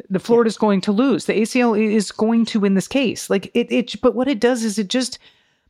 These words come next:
Speaker 1: it really wreaks havoc. That's not the point.
Speaker 2: Yeah, the, the point is to kind of, uh, create, uh, an environment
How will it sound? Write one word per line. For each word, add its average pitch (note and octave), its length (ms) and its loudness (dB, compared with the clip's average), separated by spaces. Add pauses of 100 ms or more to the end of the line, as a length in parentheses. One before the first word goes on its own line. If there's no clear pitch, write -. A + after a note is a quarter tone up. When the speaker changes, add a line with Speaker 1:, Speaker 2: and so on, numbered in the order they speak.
(160)
Speaker 1:
it B3 160 -4
really B3+ 480 2
wreaks A3+ 300 -2
havoc. C4 640 -2
That's - 220 -4
not C4 100 0
the B3+ 60 -4
point. A3+ 720 -2 (200)
Speaker 2:
Yeah, C4+ 180 0
the, F3+ 200 0
the G3 80 0
point G#3+ 320 2
is G3+ 140 -2
to E3+ 500 2 (600)
kind F#3+ 300 0
of, D#3 200 0
uh, C3+ 140 -8
create, G3+ 680 2 (280)
uh, D3+ 200 -2
an D#3+ 160 0
environment F#3 680 0